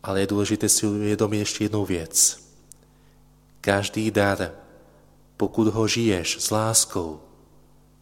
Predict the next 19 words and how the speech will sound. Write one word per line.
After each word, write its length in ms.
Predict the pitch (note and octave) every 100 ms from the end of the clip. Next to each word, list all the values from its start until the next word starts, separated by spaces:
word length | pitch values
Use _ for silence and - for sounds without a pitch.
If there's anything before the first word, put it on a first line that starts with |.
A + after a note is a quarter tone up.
| -
je 120 | F#2+
dar. 420 | G2+ A2+ F#2+ D#2 - - - - - _ _ _ _ _ _ _ _ _ -
Ale 140 | F#2+
pokud 320 | - G2 A#2+
ho 100 | G#2+
žiješ 320 | G#2+ A2 G#2+ -
v 100 | -
sobectví, 800 | A2 C3+ C3 - - E2+ D2+ - - - - - - _ - _ _ _ -
je 100 | G#2+
zkáza. 680 | - - F#2+ F#2 F2 E2 D2 - - - _ _ _ _ - _ _ _ _ - - - _ _ - _ _ _ _ - - - _ _ - _ _ _ _ - - - - _ -
Pane, 360 | F#2+ F#2 F#2+ F#2 - - - - - - - -
ty, 100 | G#2
který 260 | - G#2+ G#2
miluješ 340 | G#2+ A2 A2
všechny 380 | - A2 - A2+
lidi 400 | A#2 A2+ F2+ E2+
a 100 | G2
celé 280 | - G#2+ G#2
stvoření 720 | - - G#2+ A2+ G2+ F2 E2